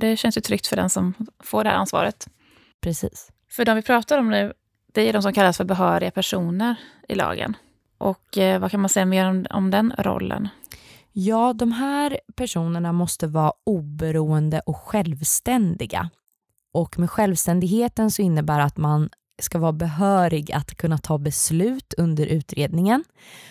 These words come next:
Speaker 2: Man ska liksom inte behöva ha tillåtelse av V D:n till exempel att vidta åtgärder under utredningen, utan man ska, man ska vara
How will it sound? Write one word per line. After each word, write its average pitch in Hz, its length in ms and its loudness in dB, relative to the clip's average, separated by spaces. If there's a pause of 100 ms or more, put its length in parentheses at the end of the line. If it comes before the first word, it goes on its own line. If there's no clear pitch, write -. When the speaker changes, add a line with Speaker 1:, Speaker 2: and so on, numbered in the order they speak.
(180)
Speaker 2:
Man 175 180 0
ska - 160 0
liksom 160 280 -2
inte 160 180 -2
behöva 156 320 -4
ha 151 60 -2
tillåtelse 156 1000 -2
av 147 320 -4
V 160 300 0
D:n 160 300 0
till 151 160 -2
exempel - 720 -8 (100)
att 165 200 -4
vidta 151 560 0 (260)
åtgärder 151 1000 -2
under 151 360 0
utredningen, 98 480 -4
utan 151 240 -4
man 165 100 2
ska, 156 260 -4
man 202 220 2
ska 196 120 -2
vara 160 240 -2